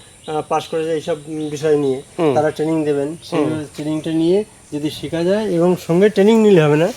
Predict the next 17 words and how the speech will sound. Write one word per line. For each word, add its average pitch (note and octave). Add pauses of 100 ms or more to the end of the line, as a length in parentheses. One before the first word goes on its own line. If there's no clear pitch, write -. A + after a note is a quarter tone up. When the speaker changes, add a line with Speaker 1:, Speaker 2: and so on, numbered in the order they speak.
(240)
Speaker 1:
তার G3
সঙ্গে G3+
ক্যাশ, F3+
লিকুইড E3+
মানি F3+
দরকার, C3
লিকুইড D3+
ক্যাশ E3+
দরকার। B2 (120)
Speaker 2:
আচ্ছা। -
Speaker 1:
ক্যাশ F3
না F#3
নিলে F3+
এসব E3+
করা D3+
যাবে B2
না। A#2